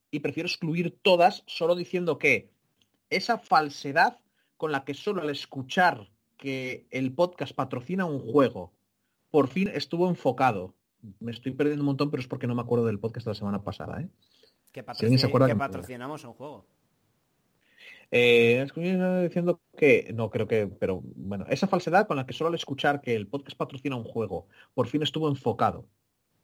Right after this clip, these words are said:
Speaker 1: Solo hasta que terminara ese tema de si le darían algo o no. Estoy como todos, cien por cien al tanto de que esto es su gran mayoría, es un pasatiempo, ocio, sin ninguna re-, renu-, remuneración.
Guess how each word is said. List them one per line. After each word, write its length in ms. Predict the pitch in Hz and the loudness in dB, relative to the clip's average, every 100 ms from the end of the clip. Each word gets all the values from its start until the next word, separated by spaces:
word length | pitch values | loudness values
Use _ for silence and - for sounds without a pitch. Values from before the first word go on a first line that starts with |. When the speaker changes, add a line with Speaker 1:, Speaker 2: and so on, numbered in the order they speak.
| _ _ _ _ | _ _ _ _
Speaker 1:
Solo 260 | - 165 | 2 4
hasta 200 | 190 - | 4 2
que 100 | 151 | -2
terminara 640 | 135 127 123 131 151 175 - | 0 -2 0 2 4 4 2
ese 260 | 143 139 143 | -8 -8 -6
tema 280 | 143 165 180 | -4 0 0
de 120 | 147 | 0
si 120 | - | -2
le 80 | 123 | -4
darían 260 | 120 147 | 0 0
algo 260 | 151 160 139 | -2 -2 -2
o 60 | 113 | -2
no. 260 | 117 98 - _ _ _ _ _ _ _ _ | -6 -10 -12 _ _ _ _ _ _ _ _
Estoy 280 | 120 - 156 | -10 -6 -6
como 260 | 190 175 | -2 -2
todos, 360 | 165 170 160 - | 4 6 6 4
cien 160 | 160 156 | -6 -6
por 120 | 165 | -6
cien 140 | 170 | -4
al 180 | 147 143 | -4 2
tanto 280 | 147 156 180 | 2 2 0
de 120 | 147 | 0
que 120 | 131 | 0
esto 180 | 139 - | -2 -2
es 120 | 170 | -2
su 140 | - 113 | -2 -2
gran 580 | 120 131 139 143 143 | 2 4 6 4 2
mayoría, 520 | 143 143 143 147 170 170 | -2 0 0 0 0 -2
es 100 | - | -2
un 120 | 127 | -8
pasatiempo, 760 | 135 117 135 151 139 135 143 - | -10 -8 -2 -2 -2 -2 -2 0
ocio, 500 | 143 147 135 139 - _ | 0 0 -2 -2 -4 _
sin 180 | - 139 | -8 -4
ninguna 260 | 123 123 143 | -2 0 0
re-, 140 | 139 | 0
renu-, 680 | 131 - 123 117 113 110 - | -4 -8 -4 -2 -2 -6 -2
remuneración. 800 | 131 127 117 101 - 160 107 | 0 0 2 0 4 4 4